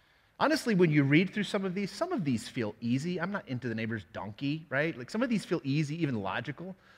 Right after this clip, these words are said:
Others feel hard, almost impossible. Some of these, it seems to me, our entire culture is built on ignoring. I mean, do we really know what it means to covet?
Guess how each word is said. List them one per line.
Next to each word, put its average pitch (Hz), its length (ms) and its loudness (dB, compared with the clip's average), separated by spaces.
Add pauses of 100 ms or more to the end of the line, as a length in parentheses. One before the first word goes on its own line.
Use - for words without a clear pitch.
(220)
Others 277 440 2 (120)
feel 180 260 0
hard, 185 520 -2
almost 160 560 -4
impossible. 117 680 -10 (840)
Some 277 180 10
of 214 100 8
these, 190 240 4
it 185 140 -4
seems 202 360 0
to - 80 -8
me, 190 440 0
our 160 220 4
entire 151 460 2 (120)
culture 202 520 -4
is 123 140 -4
built 165 320 -4
on 123 280 -2 (120)
ignoring. 120 600 -4 (880)
I 135 60 4
mean, 139 260 2 (400)
do 135 140 4
we 120 420 4
really 190 320 2
know 156 180 4
what 160 160 2
it 147 100 -2
means 147 300 0
to - 80 -10
covet? - 500 -6